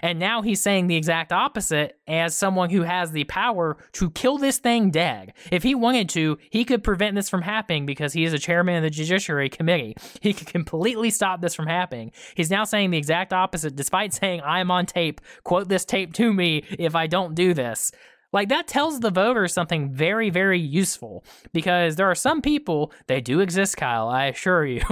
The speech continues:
<laughs> There are some people who would rather have someone who disagrees with them that they can trust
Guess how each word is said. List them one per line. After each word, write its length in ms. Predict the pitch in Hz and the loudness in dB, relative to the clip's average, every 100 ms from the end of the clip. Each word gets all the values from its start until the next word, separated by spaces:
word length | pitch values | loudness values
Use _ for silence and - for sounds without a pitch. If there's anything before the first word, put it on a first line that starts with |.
| - | -2
<laughs> 180 | - 220 | -4 -2
There 180 | 170 214 | 2 2
are 60 | 254 | 2
some 160 | 262 | 0
people 500 | 247 262 - - 254 - 202 | 2 0 2 0 0 -4 -2
who 100 | 214 | 2
would 160 | 208 165 | 4 2
rather 380 | 165 214 233 202 | 0 0 0 -2
have 280 | 214 202 | -2 -2
someone 300 | 170 196 196 | 0 0 2
who 160 | 196 185 | 2 0
disagrees 640 | 156 185 180 165 214 208 | 2 0 0 2 2 2
with 140 | 175 156 | 0 0
them 260 | 156 151 | 0 0
that 140 | 143 143 | 0 0
they 120 | 156 | -2
can 160 | 156 135 | -2 -4
trust 540 | - 208 160 - | 0 2 2 -2